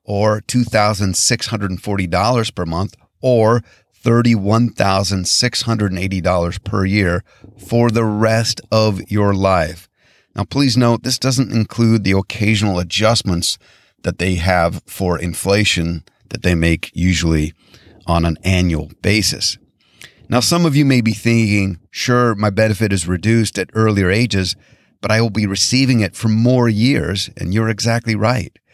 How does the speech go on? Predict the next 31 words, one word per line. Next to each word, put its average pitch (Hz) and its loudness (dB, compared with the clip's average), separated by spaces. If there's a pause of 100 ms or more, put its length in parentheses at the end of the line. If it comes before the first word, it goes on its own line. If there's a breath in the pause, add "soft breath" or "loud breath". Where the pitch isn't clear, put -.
(280 soft breath)
But - -10
there 135 2
is 139 2
a 139 0
point 117 0
when 107 -2
the 104 2
benefits 117 0
that - -8
you 113 -4
started 98 -2
later 104 0 (460 loud breath)
will 95 -6
have 101 -2
a 95 0 (160)
higher 123 2
total 117 0 (280 soft breath)
than 95 0
when, 98 0 (120)
if 87 -6
you 95 0
decided 92 0
to 90 -2
take 85 -2
them 78 -6
earlier. 107 0 (180)
So 98 -6
the 101 0
real 135 2
question 90 -2
is, 92 2